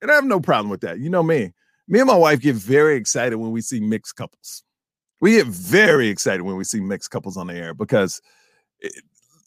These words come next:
when I, you've heard this story, but when I was growing, I didn't see any of that. I just started seeing mixed couples in commercials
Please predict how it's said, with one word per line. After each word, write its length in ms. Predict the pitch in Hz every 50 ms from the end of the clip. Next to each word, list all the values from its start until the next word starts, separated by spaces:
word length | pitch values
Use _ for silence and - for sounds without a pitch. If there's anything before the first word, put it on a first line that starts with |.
| _ _
when 160 | 156 160 156
I, 160 | 156 185 170
you've 360 | 151 220 190 226 262 269 175
heard 240 | - 208 214 208 165
this 160 | 147 170 151
story, 360 | - - - 180 160 123 107 104
but 160 | 107 139 131
when 140 | 135 170 180
I 80 | 190
was 160 | 214 254 156
growing, 200 | 135 160 156 143 -
I 80 | 151
didn't 120 | 170 175 -
see 220 | - 156 147 139
any 160 | 139 143 135
of 60 | 117 104
that. 180 | 87 80 - _ _ _ _ _ _
I 80 | - 226
just 220 | 240 269 254 -
started 300 | - - 180 170 165 156
seeing 360 | - - 165 151 131 120 123
mixed 340 | 139 170 - - - - -
couples 760 | - - 143 135 - - 92 71 - - - - - - _ _ _ _ _ _ _ _ _ _ _ _ _ _ _ _ _ _ _ _ _ _ _ _ _ _ _
in 160 | 185 208 208 160
commercials 880 | - 165 160 170 180 185 175 151 - - 92 76 - - - - -